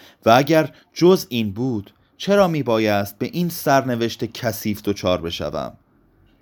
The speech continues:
چرا میبایست محکوم به مرگی باشم که مایه خنده و شوخی است؟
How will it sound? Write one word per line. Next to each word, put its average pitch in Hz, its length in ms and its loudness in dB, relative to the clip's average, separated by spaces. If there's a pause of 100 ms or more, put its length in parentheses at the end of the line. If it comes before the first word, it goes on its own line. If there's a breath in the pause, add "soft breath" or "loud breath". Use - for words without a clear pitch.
(140)
چرا 120 260 4
میبایست 120 640 4 (260 soft breath)
محکوم 127 520 0
به 139 120 -2
مرگی 143 460 0
باشم 127 500 0 (280 loud breath)
که 147 120 2
مایه 147 500 4
خنده 139 440 0
و 147 140 0
شوخی 127 560 -4
است؟ - 300 -14